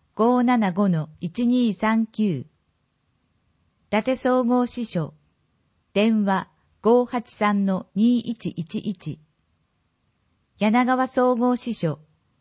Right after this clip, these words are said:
電話、五七七の一一一一。小原総合支所。電話、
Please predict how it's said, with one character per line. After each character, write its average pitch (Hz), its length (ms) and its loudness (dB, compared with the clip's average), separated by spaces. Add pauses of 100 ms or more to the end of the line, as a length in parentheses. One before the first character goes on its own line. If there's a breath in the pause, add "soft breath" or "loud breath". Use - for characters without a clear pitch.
(240)
電 220 300 2
話、 190 260 -2 (380)
五 247 260 4
七 233 300 2
七 202 260 0
の 151 220 -6 (100)
一 233 380 -4
一 180 200 -6
一 165 400 -4
一。 156 360 -8 (1400)
小 196 140 -2
原 233 240 2
総 247 280 0
合 247 220 0
支 240 180 -8
所。 156 280 -6 (720)
電 214 320 2
話、 185 240 -2